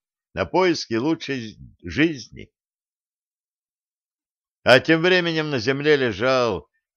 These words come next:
тяжело дышащий человек, безуспешно пытающийся зажать чем-нибудь рану. Из перерубленной артерии хлестала кровь, и с каждой потерянной каплей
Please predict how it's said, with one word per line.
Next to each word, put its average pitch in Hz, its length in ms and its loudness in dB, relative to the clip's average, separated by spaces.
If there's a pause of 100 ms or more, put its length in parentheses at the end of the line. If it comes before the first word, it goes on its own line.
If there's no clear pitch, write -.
(240)
тяжело 143 420 4
дышащий 131 640 -4
человек, 107 600 -2 (920)
безуспешно 131 880 -4
пытающийся 123 920 -2
зажать 101 760 -2 (420)
чем-нибудь 127 680 -4
рану. 92 580 -2 (840)
Из 107 180 -4
перерубленной 123 800 2
артерии 117 960 0 (280)
хлестала 101 580 0
кровь, 113 640 -6 (580)
и 117 100 -6
с 113 100 -10
каждой 143 380 4
потерянной 127 640 0
каплей 95 720 -2